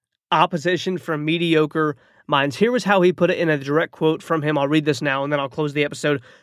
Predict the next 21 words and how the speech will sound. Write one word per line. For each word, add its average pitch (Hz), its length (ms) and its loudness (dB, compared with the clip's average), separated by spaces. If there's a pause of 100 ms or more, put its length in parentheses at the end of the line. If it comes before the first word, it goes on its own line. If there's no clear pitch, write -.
(120)
"Great 180 320 0
spirits 175 480 0
have 165 260 2 (140)
always 180 580 2
encountered 156 600 -4 (160)
violent 160 680 0 (360)
opposition 156 580 0
from 151 180 -2
mediocre 165 440 2
minds. 123 440 -10 (360)
The 180 80 2
mediocre 202 460 4
mind 170 280 2
is 151 140 0
incapable 170 680 0
of 160 100 2
understanding 165 560 2
the 151 80 2
man 156 240 2
who 160 120 2
refuses 196 720 0